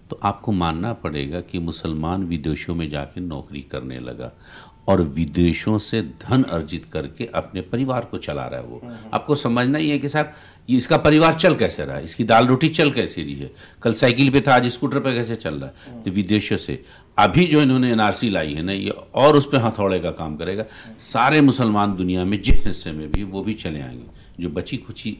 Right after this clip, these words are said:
Speaker 1: अर्थव्यवस्था है ना, तो वो स-, अ,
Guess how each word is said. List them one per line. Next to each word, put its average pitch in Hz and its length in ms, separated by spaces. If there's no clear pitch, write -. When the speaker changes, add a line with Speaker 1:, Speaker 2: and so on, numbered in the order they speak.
Speaker 1:
अर्थव्यवस्था 92 640
है 104 220
ना, 67 140
तो 104 80
वो 101 220
स-, - 400
अ, - 20